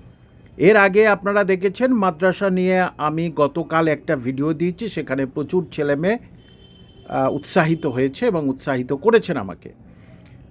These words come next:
আসছে স্কুল সার্ভিস কমিশনের ভবিষ্যৎটা কী? এর আগে যারা গান্ধী মূর্তির পাদদেশে ধর্নায় বসেছিলেন তারা আমার কাছে এসেও ছিলেন। তারা জানে তাদের সঙ্গে আমি সুব্যবহার করেছি এবং সঠিক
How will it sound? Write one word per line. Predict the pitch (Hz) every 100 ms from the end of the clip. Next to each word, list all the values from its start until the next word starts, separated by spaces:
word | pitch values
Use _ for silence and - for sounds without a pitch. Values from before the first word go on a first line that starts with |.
| -
আসছে | 165 185 - 233 180
স্কুল | - - 247 262
সার্ভিস | - 247 220 240 -
কমিশনের | 214 202 190 214 202 190
ভবিষ্যৎটা | 165 131 147 165 - 170 - 160
কী? | 143 - 95 - - - - - - - - - - - - - -
এর | 196
আগে | 226 147 156 202 220 220
যারা | 165 156 175 180 185 - - - -
গান্ধী | 147 160 180
মূর্তির | 196 196 180 196 175
পাদদেশে | 160 151 165 160 190
ধর্নায় | 165 120 131 151 165
বসেছিলেন | 127 120 165 - 170 180 180
তারা | 170 165 151
আমার | 123 131
কাছে | 135 156 165
এসেও | 123 - 151
ছিলেন। | 170 - 180 190 185 - - - - - -
তারা | 131 170
জানে | 175 180 202
তাদের | 185 151 151
সঙ্গে | 170 - 175 175
আমি | 170 170
সুব্যবহার | 160 175 156 131 151 175 175
করেছি | 180 180 190
এবং | 175 175
সঠিক | - 147 190